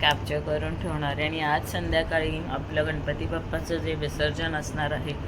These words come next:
ते खूप म्हणजे खूप सुंदर विसर्जन असतं बाप्पाचं. अं, मी तर थोडंसं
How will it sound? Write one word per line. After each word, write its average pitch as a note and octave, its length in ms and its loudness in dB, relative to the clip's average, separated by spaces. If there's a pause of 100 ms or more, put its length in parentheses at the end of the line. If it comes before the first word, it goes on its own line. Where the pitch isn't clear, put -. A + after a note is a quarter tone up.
(300)
ते G3 60 2
खूप F#3+ 640 -2
म्हणजे F3+ 320 0
खूप G3 440 -2
सुंदर E3+ 400 2
विसर्जन D#3 500 2
असतं D3+ 340 -2
बाप्पाचं. C#3 540 -2 (920)
अं, D3 460 2
मी E3+ 200 -2 (100)
तर F#3+ 80 4
थोडंसं F3+ 840 4